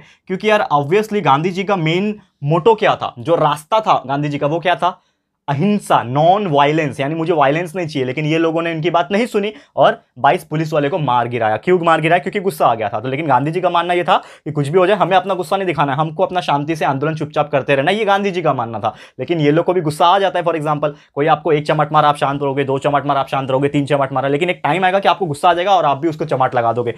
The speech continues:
सही बात है ये चीज़। तो सेम वही चीज़ हुआ होगा और गांधी जी इसके वजह से हर्ट हो गए। गांधी जी बहुत गुस्सा आया गांधी जी को भी, और गांधी जी हर्ट होके फिर लगभग, अ, वही ट्वेल्व फरवरी नाइनटीन ट्वेंटी टू में, ठीक है ना, ट्वेल्व फरवरी में नाइनटीन ट्वेंटी टू में क्या हुआ, गांधी जी जब हर्ट हो गए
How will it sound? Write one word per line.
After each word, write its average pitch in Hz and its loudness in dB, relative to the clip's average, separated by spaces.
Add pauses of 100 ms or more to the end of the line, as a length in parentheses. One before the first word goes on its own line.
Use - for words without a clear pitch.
(220)
सही 165 4
बात 165 4
है 165 0
ये 165 0
चीज़। 185 -4 (200)
तो 190 -8
सेम 208 4
वही 185 0
चीज़ 170 -4
हुआ 143 2
होगा 156 2
और 170 0
गांधी 135 2
जी 160 -2
इसके 151 -4
वजह 139 0
से 151 -4
हर्ट 120 -2
हो 127 0
गए। 131 0
गांधी 127 2
जी 151 0 (240)
बहुत 170 2
गुस्सा 160 2
आया 160 6
गांधी 147 2
जी 147 -4
को 160 0
भी, 175 2
और 147 4
गांधी 131 0
जी 147 -4
हर्ट 147 0
होके 156 0
फिर 180 -4
लगभग, 151 2 (180)
अ, 131 6 (160)
वही 170 2
ट्वेल्व 175 2
फरवरी 175 0
नाइनटीन 160 -4
ट्वेंटी 151 0
टू 156 -2
में, 107 -4
ठीक 147 -6
है 214 0
ना, 180 -2
ट्वेल्व 156 2 (380)
फरवरी 147 2
में 165 -6 (800)
नाइनटीन 143 0
ट्वेंटी 151 -2
टू 160 0
में 156 -2
क्या 147 0
हुआ, 139 2
गांधी 147 0
जी 151 -2
जब 160 4
हर्ट 147 2
हो 143 2
गए 185 2